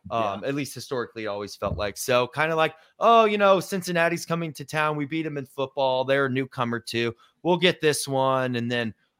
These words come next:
Speaker 1: uh, we'll, we'll, our focus will be on Baylor midweek, and then obviously you lose two of 'em. So they had to refocus here. But yeah, this is a great spot for B Y U to get up.
Speaker 2: Uh, wh-, where's Kennedy going?
Speaker 1: Ke-, oh, thanks for reminding me. He is going to Iowa State.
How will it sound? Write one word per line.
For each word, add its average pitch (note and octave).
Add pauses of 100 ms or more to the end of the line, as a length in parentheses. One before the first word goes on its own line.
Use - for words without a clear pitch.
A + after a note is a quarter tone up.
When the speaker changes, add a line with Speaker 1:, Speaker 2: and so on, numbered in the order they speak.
Speaker 1:
uh, A2+
we'll, C3+
we'll, B2+
our C3+
focus C3+
will C3
be B2
on A2+
Baylor G#2
midweek, G2
and G2+
then G2+
obviously A2+
you C3+
lose D#3
two G#3+
of D#3
'em. - (160)
So A2+ (180)
they B2
had B2
to C3+
refocus B2+
here. G#2
But A2+
yeah, D3+
this D#3+
is F3+
a D#3+
great D#3
spot C#3+
for C3
B A#2
Y A2
U G#2+
to G#2
get G2
up. F#2+ (680)
Speaker 2:
Uh, C#3
wh-, E3
where's F#3+
Kennedy F#3
going? F#3+ (580)
Speaker 1:
Ke-, C3 (120)
oh, A#2 (340)
thanks G2+
for A2
reminding A#2
me. F#2+ (1500)
He C#3
is C#3+
going C#3+
to C#3+
Iowa D3
State. C#3